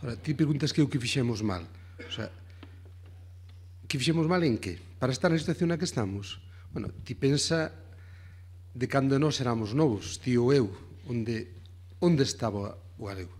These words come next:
En nada, no gueto. No gueto había uns escritores, dúcias ou centos, que eu ignorábaos totalmente, totalmente, por sorte. E non solamente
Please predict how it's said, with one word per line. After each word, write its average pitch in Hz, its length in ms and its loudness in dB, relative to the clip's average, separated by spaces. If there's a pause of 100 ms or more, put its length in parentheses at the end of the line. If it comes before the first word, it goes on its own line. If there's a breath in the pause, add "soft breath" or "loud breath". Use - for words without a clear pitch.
(220)
En 117 160 -6
nada, 113 240 2
no 120 160 2
gueto. 139 360 2 (800 loud breath)
No 170 120 4
gueto 110 320 -2 (400 loud breath)
había 135 280 2
uns - 440 -4 (140)
escritores, 139 580 2
dúcias 160 400 0
ou 139 80 0
centos, 196 460 -2
que 123 180 -6
eu 170 160 2
ignorábaos 127 560 2
totalmente, 123 600 -2 (580)
totalmente, 123 720 -2 (420 loud breath)
por 104 160 -6
sorte. - 460 -2 (180)
E - 80 -2
non 175 140 4
solamente 117 720 0